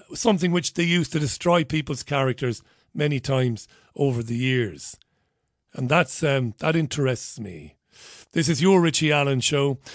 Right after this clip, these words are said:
You can comment on it. Gareth Icke, hour two, coming up in a couple of minutes, the great Gerald Celente, live from Kingston in New York.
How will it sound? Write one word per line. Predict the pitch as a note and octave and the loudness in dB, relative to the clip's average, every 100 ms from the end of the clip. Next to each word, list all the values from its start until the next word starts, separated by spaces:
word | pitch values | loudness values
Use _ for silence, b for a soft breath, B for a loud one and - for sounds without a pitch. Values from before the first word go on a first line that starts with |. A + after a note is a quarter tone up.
| B | B
You | - G#3+ | 4 4
can | G#3 G3+ | 6 2
comment | D#3+ D#3+ D#3 C#3+ | 4 4 4 2
on | D#3 D#3 | 2 2
it. | C#3+ | 0
Gareth | - G3 G3+ F3 | 4 6 6 4
Icke, | F3 E3+ - - | 2 2 0 0
hour | D3+ D3 | 2 2
two, | - E3 D#3+ | 2 2 2
coming | C3 G#3 G3+ | 2 2 4
up | F#3+ - | 2 0
in | D3+ | -2
a | |
couple | C3+ E3+ D3 | 0 -2 0
of | B2+ | 0
minutes, | D3 D3+ C#3 B B B | 0 0 -2 B B B
the | - | -10
great | C3+ D#3+ D3 D3 | 0 0 0 -4
Gerald | A#2 D#3+ D#3 C3+ A#2+ | 0 2 4 2 0
Celente, | - - C#3 D3 C#3+ B2 G2+ A2 B B B | -6 -2 2 2 0 -2 -6 -8 B B B
live | - C#3 C#3+ | 0 2 2
from | A#2+ C#3 A#2+ | 0 -4 -2
Kingston | D3+ D3+ - A#2+ | -2 -2 -2 -6
in | A#2+ B2 | -4 -2
New | A#2+ | -2
York. | A#2 C#3+ D#3 D3 | 0 2 2 0